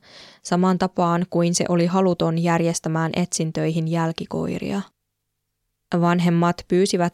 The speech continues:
poliisia hankkimaan veneitä ja sukeltajia, mutta poliisi kieltäytyi kustannussyihin vedoten.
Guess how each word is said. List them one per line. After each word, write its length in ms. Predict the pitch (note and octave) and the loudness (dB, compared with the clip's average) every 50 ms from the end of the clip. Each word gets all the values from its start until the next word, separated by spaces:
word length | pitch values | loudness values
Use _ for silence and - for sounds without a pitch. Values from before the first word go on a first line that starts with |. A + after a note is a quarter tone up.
| - - | -4 -2
poliisia 540 | F#3 F#3 F#3 F3+ F3 E3+ - - E3 E3 E3+ | 0 2 2 4 2 2 2 0 0 0 0
hankkimaan 600 | F3+ E3+ E3 - - - E3 E3 E3 E3 E3 E3 | 0 0 -2 -2 -4 -2 -2 0 0 0 0 0
veneitä 600 | F3+ F3 F3 F3 E3 D#3+ E3+ F3 - F3+ F3+ F#3 - | 0 0 2 0 0 0 -2 -2 -2 -2 -2 -2 -2
ja 100 | - E3+ | -2 -4
sukeltajia, 920 | E3+ - F3 E3 - F#3 F3+ F3 E3+ - - D#3 - - - - - G#3 G3+ - _ - - - - - _ - - | -2 -2 -4 -4 -4 -4 -4 -4 -4 -4 -4 -4 -4 -4 -4 -4 -4 -4 -6 -8 _ -20 -20 -20 -20 -20 _ -4 -2
mutta 340 | F3+ F3 _ - F#3 F3 - _ | -2 -2 _ 0 0 0 0 _
poliisi 360 | - F#3 F#3 G3 G3+ G3+ G3 F#3 | -2 0 2 2 2 0 0 -2
kieltäytyi 760 | - F#3 F3 E3+ E3 E3 - - E3+ E3+ - F3 F3 F3+ F#3 - | 0 0 0 0 0 -2 -2 -4 -4 -4 -2 -2 -2 -2 -2 -2
kustannussyihin 920 | - G3 G3+ - - F3 D#3+ D#3+ E3+ - - - D#3 D#3+ E3 E3 D#3+ D#3+ | -2 -4 -2 -2 -4 -4 -2 -2 -4 -4 -2 -2 0 0 0 0 -2 -2
vedoten. 640 | D#3+ E3 E3 E3 D#3+ E3 F3+ - - - G3 F#3+ G3 | -2 -2 -2 -2 -2 -4 -4 -6 -6 -6 -4 -4 -6